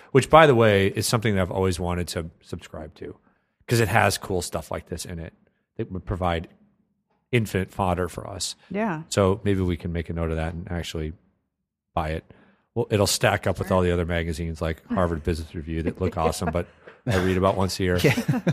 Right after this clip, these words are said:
Speaker 1: Um, so researchers, this is from the article, researchers conducted separate studies in which participants watched different genres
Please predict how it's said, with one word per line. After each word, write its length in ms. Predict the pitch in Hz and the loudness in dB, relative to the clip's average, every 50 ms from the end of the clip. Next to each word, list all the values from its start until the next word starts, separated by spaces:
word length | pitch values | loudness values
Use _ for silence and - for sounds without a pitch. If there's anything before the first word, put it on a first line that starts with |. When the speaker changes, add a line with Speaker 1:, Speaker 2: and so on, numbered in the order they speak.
| - - | 0 4
Speaker 1:
Um, 560 | - 135 131 127 123 117 113 107 101 95 92 - - _ - - - - - | 8 10 10 12 12 10 10 8 4 0 -8 -10 -14 _ -12 -10 -8 -6 -4
so 840 | 110 - - - 180 175 160 135 120 113 110 113 135 180 180 - - - - _ _ _ _ - - _ - | -2 2 8 10 12 12 12 12 12 12 12 12 10 8 8 4 -2 -18 -20 _ _ _ _ -20 -18 _ 8
researchers, 560 | - 160 208 208 - 240 190 - 220 208 180 | 10 10 12 10 10 6 6 8 6 6 8
this 140 | - 143 135 | 6 4 4
is 80 | 127 120 | 4 4
from 160 | - 131 117 | 2 4 4
the 60 | 113 | 4
article, 360 | - 101 98 98 - - 87 | 4 4 4 4 4 2 4
researchers 500 | 90 107 135 143 - 175 156 - 185 160 - | 6 6 6 6 6 4 4 6 4 4 4
conducted 460 | - - 123 120 113 113 - 104 90 | 2 4 8 8 8 8 6 0 -2
separate 380 | - - - 127 - 160 147 - | 0 4 4 6 6 6 4 4
studies 400 | - - 110 101 95 101 95 - | 4 4 4 6 6 2 2 0
in 80 | 104 | 0
which 220 | 95 95 - - - | 0 0 -2 -2 -2
participants 640 | - 98 - - 123 - - 117 - 117 117 - | -2 -2 0 0 -2 -2 -2 -2 -2 -2 -2 -2
watched 360 | - 98 95 95 92 - - - - - - _ _ _ - | 0 4 4 4 4 2 -2 -16 -18 -20 -20 _ _ _ -2
different 340 | 113 107 - 170 151 131 92 | -2 2 2 0 -2 0 0
genres 560 | 95 107 107 110 110 113 113 113 110 - | 2 2 2 2 2 2 0 0 -2 -4